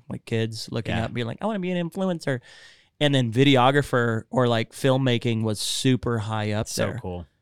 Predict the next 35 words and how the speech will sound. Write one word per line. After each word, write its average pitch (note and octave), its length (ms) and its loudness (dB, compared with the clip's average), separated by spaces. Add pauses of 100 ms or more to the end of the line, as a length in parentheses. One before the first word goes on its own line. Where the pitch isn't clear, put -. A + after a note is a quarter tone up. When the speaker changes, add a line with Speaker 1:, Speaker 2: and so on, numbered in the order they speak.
(140)
Speaker 1:
Yeah, C3+ 240 4
and A2 80 0
it's, A#2+ 300 -4
it's, B2+ 280 -2
uh, A#2 260 2
a-, - 180 0
and, D3 400 4 (140)
and, B2 260 0
uh, A2+ 180 0
I've A#2 180 -4
heard, A#2 260 -4
you C3+ 100 -4
know, G#2+ 220 -4 (360)
again, B2 360 2
other C#3+ 240 4
influencers A2+ 400 -4
talk C3 180 0
about A#2+ 340 -2 (120)
that B2 240 0
it A#2+ 120 2
is B2+ 220 2
a B2 100 -2
very C3+ 380 4
lucrative B2+ 540 0
industry B2+ 400 0
and A2 80 -4
Speaker 2:
Yeah. A2+ 120 -2
Speaker 1:
a - 20 0
lot B2 200 2
of C3 100 2
people B2+ 300 0
are A#2 80 -2
getting A2+ 280 -4
into B2+ 340 -2
it. A#2 100 -2